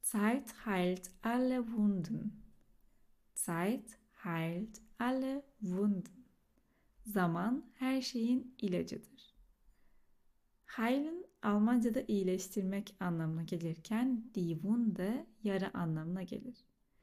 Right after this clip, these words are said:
Birebir çevirdiğimizde "zaman tüm yaraları iyileştirir" şeklinde de tercüme edebiliriz ama Türkçe'de daha çok "zaman her şeyin ilacıdır" şeklinde kullanılıyor.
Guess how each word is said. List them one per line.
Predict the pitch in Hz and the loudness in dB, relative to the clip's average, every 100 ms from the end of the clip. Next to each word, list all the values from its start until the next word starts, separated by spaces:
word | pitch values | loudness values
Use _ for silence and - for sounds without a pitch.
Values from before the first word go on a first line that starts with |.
| _ _ _ | _ _ _
Birebir | 214 220 220 262 | 6 8 6 4
çevirdiğimizde | - 214 190 185 170 160 151 151 151 185 233 277 | 2 4 6 4 2 0 0 0 2 0 0 -2
"zaman | 233 208 175 165 190 247 277 | -4 -2 0 0 0 0 -2
tüm | - 277 262 | -2 2 4
yaraları | 208 185 180 196 | 4 2 2 0
iyileştirir" | 208 208 190 175 175 - 165 151 151 | 0 2 2 0 0 -2 0 -2 -4
şeklinde | - - 247 240 170 160 | -6 -4 -2 0 0 0
de | 151 214 285 320 - | 2 0 0 -6 -4
tercüme | 269 190 233 240 | 0 2 2 2
edebiliriz | 202 185 165 151 196 302 - - | 2 2 0 2 2 0 -6 -6
ama | 202 175 | -2 -2
Türkçe'de | 175 247 220 170 156 247 277 | -2 -6 -4 -2 -2 -2 0
daha | 220 214 214 | 0 0 0
çok | 233 240 - - _ | -2 -2 -10 -20 _
"zaman | 240 214 226 233 | 6 6 6 2
her | 262 254 | 0 0
şeyin | 247 226 226 | 0 0 2
ilacıdır" | 202 180 165 165 | 2 0 0 -4
şeklinde | - - 247 220 - 160 175 254 285 - _ | -6 -4 -4 -4 -4 -4 -2 -2 -4 -16 _
kullanılıyor. | - 165 156 - - - | -2 0 0 -4 -6 -12